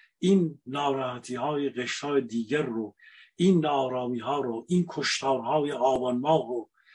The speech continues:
نمی‌دونم، دی سابق رو، این اعتصاب عظیم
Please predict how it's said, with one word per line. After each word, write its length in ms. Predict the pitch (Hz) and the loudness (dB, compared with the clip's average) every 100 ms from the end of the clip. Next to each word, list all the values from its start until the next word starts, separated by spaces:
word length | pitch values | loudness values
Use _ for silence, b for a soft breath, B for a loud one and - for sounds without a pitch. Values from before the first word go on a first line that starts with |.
| b _ | b _
نمی‌دونم، 480 | 131 131 117 123 117 107 | -6 -4 -2 0 -2 0
دی 260 | 151 139 | 2 2
سابق 480 | - - 120 139 123 | 0 0 0 0 0
رو، 240 | 120 107 b b b b - | -2 -2 b b b b 2
این 280 | 196 196 160 | 2 2 -2
اعتصاب 720 | 147 135 - - 175 165 156 147 139 - b b _ | -8 -6 -4 0 4 4 4 4 0 -4 b b _
عظیم 680 | 156 170 208 202 160 147 131 | -2 0 4 4 4 2 -4